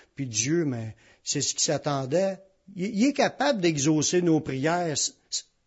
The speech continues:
euh, d'exaucer nos besoins sans qu'on les demande. Mais il a choisi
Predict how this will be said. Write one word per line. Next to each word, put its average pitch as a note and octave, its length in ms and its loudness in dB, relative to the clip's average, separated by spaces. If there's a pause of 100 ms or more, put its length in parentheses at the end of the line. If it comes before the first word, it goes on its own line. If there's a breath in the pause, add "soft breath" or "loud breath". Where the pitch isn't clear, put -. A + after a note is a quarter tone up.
euh, D3+ 500 2
d'exaucer E3 580 4
nos F3 180 6
besoins D3+ 540 4 (180 loud breath)
sans F3 320 2
qu'on D3+ 200 0
les D3 180 2
demande. C#3 440 -2 (280 loud breath)
Mais D#3 120 2
il F3 120 4
a E3+ 40 2
choisi G#3 800 2